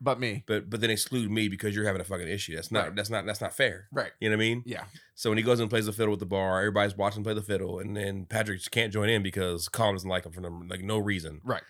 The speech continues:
Speaker 2: And that, to me, is super fucking annoying. You know what I mean?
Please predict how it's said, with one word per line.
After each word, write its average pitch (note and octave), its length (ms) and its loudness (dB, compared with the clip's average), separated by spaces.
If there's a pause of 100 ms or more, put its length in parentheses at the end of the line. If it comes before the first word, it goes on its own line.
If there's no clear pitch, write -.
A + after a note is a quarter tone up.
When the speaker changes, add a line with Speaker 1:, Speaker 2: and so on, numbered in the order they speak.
(300)
Speaker 2:
And F#2 160 2
that, A#2 220 6 (140)
to A#2 100 0
me, C3+ 220 8
is G2+ 160 4
super C#3+ 200 0
fucking C3 240 2
annoying. D#3+ 400 2
You - 100 4
know G3+ 140 10
what A2 260 6
I - 60 6
mean? B3+ 120 8